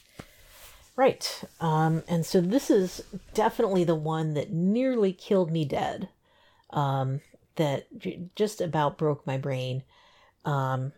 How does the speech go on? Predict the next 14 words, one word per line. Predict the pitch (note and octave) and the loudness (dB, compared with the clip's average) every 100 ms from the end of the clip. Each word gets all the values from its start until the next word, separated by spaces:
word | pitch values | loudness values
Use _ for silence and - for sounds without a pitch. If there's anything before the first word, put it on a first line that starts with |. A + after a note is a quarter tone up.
| _ _ - | _ _ 0
because | E3 - - D#3+ D#3+ D#3 D#3 D3+ - - _ _ _ _ - - _ - | 0 0 2 4 6 6 4 0 -8 -18 _ _ _ _ -20 -20 _ -6
I | F3 E3+ E3+ D#3+ D#3 D#3 D3 - - _ _ _ _ - _ | 0 4 4 4 2 0 -4 -10 -20 _ _ _ _ -20 _
started | - - - A3+ G#3+ F3+ - | -10 -6 2 6 6 4 2
out | D#3 D#3+ D3+ - | 0 4 4 0
from | - D#3+ D3 C#3 C#3 _ _ - | -4 -4 -4 -6 -10 _ _ -4
a | |
very | D#3+ E3 D#3 C#3+ | 2 4 4 2
sort | - D3 | -4 -4
of | |
Eurocentric | C3+ D3+ D3+ C#3+ - C#3+ C#3+ D3+ - | 0 2 2 2 0 -2 0 -4 -6
place | - A3+ F#3 D#3+ - | 2 6 6 4 0
of | D#3+ | -4
just, | D3+ D3 - | -4 -8 -6
like, | D3 C#3 C#3 - | -2 0 0 -4